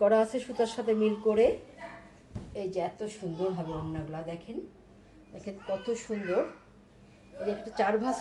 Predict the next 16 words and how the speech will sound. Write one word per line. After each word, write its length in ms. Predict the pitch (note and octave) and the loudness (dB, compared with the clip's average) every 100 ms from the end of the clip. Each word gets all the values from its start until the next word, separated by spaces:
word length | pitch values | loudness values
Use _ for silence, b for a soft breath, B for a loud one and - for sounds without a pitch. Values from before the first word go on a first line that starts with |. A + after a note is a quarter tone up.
| A#3 | 4
করা 180 | G3+ F#3 | 6 6
আছে, 160 | F#3 - G3 | 2 0 0
ওড়নাগুলো 360 | G3 G3 G#3+ A3 F#3+ | 2 0 2 4 4
বড় 140 | G#3+ A#3+ | 4 4
হবে, 220 | B3+ C4 A4+ - - - - - | 2 2 0 -2 -16 -12 -8 -4
এটা 140 | A3+ G#3+ | -2 4
চার 160 | A3+ B3 B3+ | 6 6 2
ভাঁজ 160 | C4 - | -2 2
করা 180 | G3+ F#3+ F#3+ | 4 6 4
আছে 140 | F#3+ A3 F3+ | 2 2 2
দারুণভাবে, 540 | G3 B3 A#3 A#3+ C4+ G#4+ - - - - - - - - G3 A3 | 2 2 4 6 6 4 -2 -8 -6 -4 -4 -6 -8 -6 2 4
অনেক 200 | A#3 A#3+ - | 4 0 -4
সুন্দর 280 | A3+ A3+ A#3+ A#3 | -4 0 -2 -2
হবে। 200 | A#3+ C#4+ - - - - - - D#5 - - - - - - - - - A3 - A3+ - - G3+ | 0 0 -2 -8 -10 -10 -10 -10 -10 -10 -12 -14 -18 -20 -20 -20 -20 -20 -20 -18 -16 -12 -6 -4
দেখেন 240 | G3+ A3 G#3+ | -2 -4 -4
কত 160 | G3 | -6